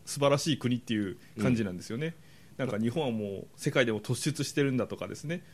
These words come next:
Speaker 1: ものすごくこう、素晴らしい国なんだみたいな、
Speaker 2: そう。で、
Speaker 1: そういうニュアンスが読み取れるんですよね。
Speaker 2: それ、で、それのね、元になってるのはね、国家神道なんだよね。
Speaker 1: ええ。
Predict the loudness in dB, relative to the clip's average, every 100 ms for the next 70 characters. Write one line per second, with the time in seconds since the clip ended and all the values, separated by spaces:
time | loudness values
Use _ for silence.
0 | -6 0 0 2 0 -2 -8 -6 -6 -10
1 | -10 -14 -12 0 0 2 -2 0 0 2
2 | 2 0 -2 -4 -4 -4 -10 -10 -10 -8
3 | 0 0 2 2 2 -2 2 4 4 2
4 | 2 0 0 2 2 2 0 0 -4 -6
5 | -8 -6 -6 -8 0 4 6 6 6 4
6 | 4 4 4 2 -2 -2 -6 -8 -6 0
7 | 0 0 -6 -8 -8 -8 -8 -12